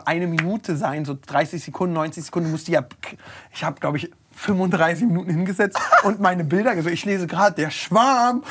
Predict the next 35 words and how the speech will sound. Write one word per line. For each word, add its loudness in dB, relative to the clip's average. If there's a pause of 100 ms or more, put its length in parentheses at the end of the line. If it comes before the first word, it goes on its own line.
(120)
und 6
so, 2
und 6
ich 0
war 6
sowas 4
für 0
ein 0
Opfer 6 (460)
und 4
so. 2 (160)
Und 2
dann, 2
ja, 4
ich -4
bin 0
voll 2
schlau 2
und 2
dann 0
hab 0
ich -6
auch -8
so -4 (360)
voll -2
unsympathisch, -2 (520)
also 2
Gott 2
sei 4
Dank 0
haben 0
die 0
mich -2
nicht -6
genommen 2